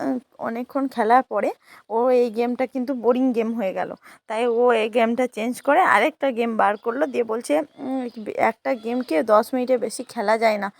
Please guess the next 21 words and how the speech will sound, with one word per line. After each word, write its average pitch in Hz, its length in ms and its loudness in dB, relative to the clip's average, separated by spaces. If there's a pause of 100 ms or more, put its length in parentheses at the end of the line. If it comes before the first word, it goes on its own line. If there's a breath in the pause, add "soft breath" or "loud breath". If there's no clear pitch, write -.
(240 soft breath)
ওই 226 100 -4
গেমটা 226 440 -2
তাড়াতাড়ি 208 460 2
বোরিং 202 400 -4
হয়ে 208 200 0
যায়, 196 180 -4
তাই 214 160 0
এই 202 80 0
গেমটা 220 340 -2
চেঞ্জ 208 280 -6
করে 196 180 0
দিতে 190 220 -8
হবে।" 214 140 -2
ও 220 100 2
মুভি 214 380 -4
দেখার 254 280 2
সময়ও 247 420 0
টিভিতে 247 460 -6
সেম 233 320 -2
কথাই 269 280 2
বলবে। 196 300 -4